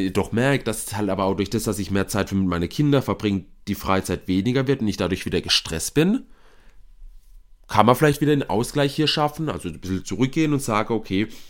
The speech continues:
ich nehme doch mehr Zeit, wieder ein bisschen Freizeit, sodass wieder ein Ausgleich herrscht. Und dann gibt's natürlich noch die Sache, was ich, wie, warum ich jetzt ja auch diese Folge mache, was ich hier erlebe, dass halt die Freizeit überwiegt und weniger Zeit für die Kinder da ist.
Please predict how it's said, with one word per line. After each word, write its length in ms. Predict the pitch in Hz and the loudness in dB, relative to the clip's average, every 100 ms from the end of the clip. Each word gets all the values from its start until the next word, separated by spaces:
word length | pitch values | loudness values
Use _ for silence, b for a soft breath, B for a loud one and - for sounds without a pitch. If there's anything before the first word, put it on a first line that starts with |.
| - | -12
ich 160 | - - | -10 -2
nehme 140 | 98 | 0
doch 180 | 113 - | 0 0
mehr 300 | 92 98 - - - | 0 0 -2 -18 -18
Zeit, 260 | - 92 90 | -6 -4 -2
wieder 140 | 92 | -2
ein 20 | 90 | -4
bisschen 140 | 85 | -4
Freizeit, 400 | - 110 139 139 | 0 0 2 0
sodass 240 | 120 107 | 0 0
wieder 100 | 107 | 0
ein 160 | 98 - | -2 -2
Ausgleich 400 | 87 98 95 92 | -6 -4 -4 -4
herrscht. 280 | 87 - - B B B B B B B B _ | -6 -8 -14 B B B B B B B B _
Und 360 | 98 98 98 - - - - - | 2 2 2 -2 -12 -20 -20 -8
dann 200 | - 113 | -2 2
gibt's 160 | 170 180 | 2 2
natürlich 260 | 185 196 | 2 4
noch 140 | 180 175 | 2 0
die 140 | 175 | -2
Sache, 420 | - 165 160 160 - | 2 2 2 0 -2
was 300 | - 101 - | -4 -2 -2
ich, 220 | 107 - | -6 -4
wie, 340 | 107 104 104 95 | -2 2 0 2
warum 180 | 98 98 | 0 2
ich 80 | |
jetzt 160 | 101 - | -2 -2
ja 80 | 90 | -2
auch 60 | |
diese 180 | 90 90 | -2 -4
Folge 220 | 92 92 | -2 0
mache, 220 | 90 107 131 | 2 2 0
was 120 | 117 | -2
ich 60 | |
hier 100 | 120 | 0
erlebe, 340 | 117 117 131 B B B - | 2 2 2 B B B -2
dass 180 | 107 | 2
halt 240 | 107 101 - - - - | 4 2 0 -14 -18 -4
die 60 | 110 | -2
Freizeit 440 | - 98 101 98 | 2 2 2 0
überwiegt 560 | 90 82 123 220 - - - - | 0 4 4 2 -6 -20 -20 -8
und 600 | - 113 110 104 101 101 - - | 2 6 6 4 2 -4 -16 -6
weniger 420 | 107 107 104 107 | -2 2 2 0
Zeit 180 | 107 101 | 0 -2
für 80 | 110 | -4
die 80 | 101 | -2
Kinder 300 | - 117 95 | 0 2 2
da 200 | 87 85 | 2 2
ist. 320 | 113 139 | 0 -2